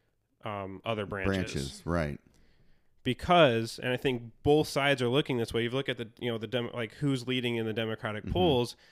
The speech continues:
Speaker 1: who's surging, who are popular amongst younger people. They want people, they want change to happen, like, right now. They, we need to have it happen right now.
Speaker 2: Right.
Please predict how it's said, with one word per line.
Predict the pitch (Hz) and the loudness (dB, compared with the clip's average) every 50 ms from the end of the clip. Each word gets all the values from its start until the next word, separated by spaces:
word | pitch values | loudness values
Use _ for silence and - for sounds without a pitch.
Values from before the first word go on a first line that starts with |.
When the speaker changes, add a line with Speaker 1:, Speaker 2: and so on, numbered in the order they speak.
| _ _ _ | _ _ _
Speaker 1:
who's | - 131 120 110 | -8 -6 -4 -4
surging, | - - 143 127 127 120 123 123 120 | -2 0 2 2 2 2 0 0 -2
who | 120 120 113 123 139 135 | -2 -4 -6 -4 -2 -2
are | 131 117 | -2 -2
popular | 107 - - 123 127 127 131 120 113 | -4 -6 -8 -8 -6 -6 -4 -4 -4
amongst | 113 113 113 110 - - - | -2 -4 -4 -6 -8 -10 -10
younger | 104 113 120 131 127 123 110 | -8 -6 -4 -4 -2 -4 -4
people. | - 139 151 160 - 113 107 107 - - _ _ _ _ _ _ _ _ - | -4 -4 -6 -4 -4 -4 -4 -4 -4 -6 _ _ _ _ _ _ _ _ -6
They | 156 139 139 | -2 0 2
want | 139 147 160 175 165 | 2 4 4 2 2
people, | - 165 147 143 151 131 | 0 -4 -4 -4 -2 -2
they | 127 131 | 0 0
want | 143 143 127 117 | 0 0 -2 -4
change | - - 151 143 143 127 | -4 -2 -2 -2 -2 -2
to | - 120 | -6 -6
happen, | - 139 127 - 131 117 | -6 -6 -6 -4 -4 -4
like, | 120 120 113 | -4 -6 -6
right | 123 127 127 127 123 - | -2 0 0 0 0 0
now. | 131 127 117 107 107 | -2 -2 -2 -2 -4
They, | 107 107 | -4 -4
we | 117 131 | -2 -2
need | 131 123 | -2 -4
to | 123 | -4
have | 127 120 120 | -4 -4 -4
it | 113 - | -6 -6
happen | - - 123 117 120 110 | -6 -6 -6 -4 -4 -4
right | 113 123 127 117 107 | -2 -2 -2 -2 0
now. | 120 139 147 135 120 117 | 2 4 4 4 4 2
Speaker 2:
Right. | 104 90 85 78 71 71 | 2 0 0 -2 -4 -6